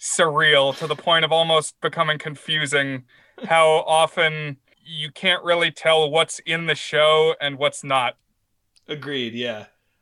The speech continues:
Speaker 2: I'm gonna expand on that a little bit as we talk about the show, but I agree with Brian, as this movie in particular plays around with the blurry edges of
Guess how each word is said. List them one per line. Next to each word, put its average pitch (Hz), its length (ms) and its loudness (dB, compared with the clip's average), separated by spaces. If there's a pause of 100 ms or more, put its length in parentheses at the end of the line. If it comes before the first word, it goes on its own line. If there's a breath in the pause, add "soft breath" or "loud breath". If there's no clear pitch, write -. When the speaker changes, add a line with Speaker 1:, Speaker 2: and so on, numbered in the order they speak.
(120)
Speaker 2:
I'm 156 120 -4
gonna 180 100 -2
expand 156 400 -4
on 151 140 -2
that 147 160 0
a 135 40 -2
little 131 280 -6
bit 123 240 -8
as 123 240 -12
we 127 240 -12 (100)
talk 131 240 -6
about 120 260 -10
the 120 60 -14
show, 117 460 -8 (320 soft breath)
but 123 100 0
I 127 140 0
agree 127 320 -4
with 117 200 -8
Brian, 120 380 -6
as 117 220 -14
this 151 240 -8
movie 151 280 -6
in 127 120 -6
particular 113 720 -12 (320)
plays 143 420 -2
around 131 640 -4
with 120 320 -6 (160)
the 120 120 -8
blurry 139 440 -2
edges 127 420 -6
of 127 220 -14